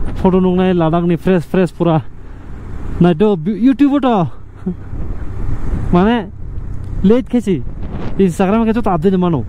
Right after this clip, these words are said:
Mai kutung kutung kurma roge maso pura tunggu lu ke. Ni YouTube ka ঠিক না? কাহাম ন YouTube বা apa no? Mai kisa thandai thang uta ham te hai. YouTube engo Instagram ke mai kutung kutung maso update manai. <laughs> Ham te hai. Just pada bejok. So,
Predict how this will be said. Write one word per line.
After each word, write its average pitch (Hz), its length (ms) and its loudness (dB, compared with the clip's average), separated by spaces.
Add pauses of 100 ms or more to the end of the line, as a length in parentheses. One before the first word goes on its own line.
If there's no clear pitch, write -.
(360)
Mai 160 160 4
kutung 190 240 2
kutung 202 240 2
kurma 214 240 2
roge 175 240 2
maso 170 320 2
pura 135 320 2
tunggu 170 240 4
lu 175 240 4
ke. 139 240 2 (480)
Ni 190 160 4 (160)
YouTube 247 320 4
ka 262 80 2
ঠিক 214 240 4
না? 208 240 2 (480)
কাহাম 185 240 4
ন 190 160 2
YouTube 202 320 2
বা 165 160 2
apa 202 80 0
no? 190 100 0 (520)
Mai 151 160 2
kisa 208 180 0
thandai 190 240 2
thang 175 160 0
uta 135 160 -2 (160)
ham 160 160 0
te 170 80 4
hai. 139 160 2 (480)
YouTube 190 400 2
engo 180 320 0
Instagram 156 400 2
ke - 80 2
mai 147 80 2
kutung 160 240 2
kutung 165 160 2
maso 156 160 2 (480)
update 143 240 2
manai. 180 340 0
<laughs> - 680 0 (720)
Ham 190 120 4
te 214 100 4
hai. 160 140 4 (720)
Just 277 240 2
pada 262 160 0
bejok. 262 280 0 (140)
So, 233 260 2